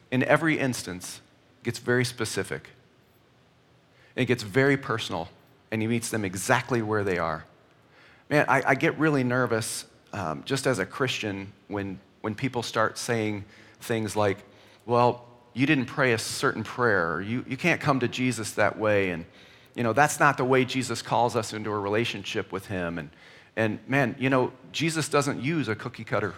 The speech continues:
approach. He just doesn't do that. I know that Jesus is gonna s-, get very specific and very personal in your life when he speaks to you. He's gonna speak to the heart of your issue.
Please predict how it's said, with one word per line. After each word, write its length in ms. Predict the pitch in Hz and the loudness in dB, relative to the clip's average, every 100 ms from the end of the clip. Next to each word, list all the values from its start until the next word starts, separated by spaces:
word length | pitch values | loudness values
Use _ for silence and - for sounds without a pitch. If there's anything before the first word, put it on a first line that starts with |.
| - | -10
approach. 560 | - 165 110 - - - _ _ - | -8 -4 -4 -6 -12 -14 _ _ -8
He 80 | |
just 180 | 120 127 | -4 -2
doesn't 260 | 139 113 110 | 0 -2 -2
do 180 | 139 123 | -2 0
that. 360 | 90 71 - - - - _ _ _ _ | 0 0 -4 -16 -20 -20 _ _ _ _
I 120 | - 120 | 0 4
know 240 | 160 170 | 6 4
that 160 | 127 110 | 4 2
Jesus 320 | 135 127 120 | 0 0 -4
is 60 | |
gonna 180 | 131 113 | -2 -4
s-, 180 | 98 - - _ - | -4 -8 -16 _ 0
get 220 | 131 - | 0 0
very 380 | 110 143 170 156 | 2 6 6 4
specific 600 | - 143 - 131 107 101 | 0 -2 0 0 0 -4
and 160 | 98 | -2
very 240 | 127 151 135 | 2 2 0
personal 520 | - 147 - 90 87 | -4 -6 -4 -4 -4
in 200 | 110 107 | -4 -2
your 220 | 123 139 | -2 0
life 400 | 95 85 85 - - - | 0 0 -2 -8 -20 -6
when 140 | 113 | -4
he 100 | 113 | -2
speaks 360 | 113 - 143 - | -4 -2 -4 -4
to 80 | 110 | -4
you. 180 | 101 95 | -4 -4
He's 200 | 127 120 | -4 -2
gonna 180 | 127 | -2
speak 280 | 123 135 127 | -2 -4 -4
to 100 | 131 | -6
the 100 | 117 | -8
heart 280 | 107 117 - | -4 -4 -4
of 100 | 95 | -6
your 240 | 107 127 120 | -2 0 0
issue. 400 | 107 - 90 | -2 -6 -8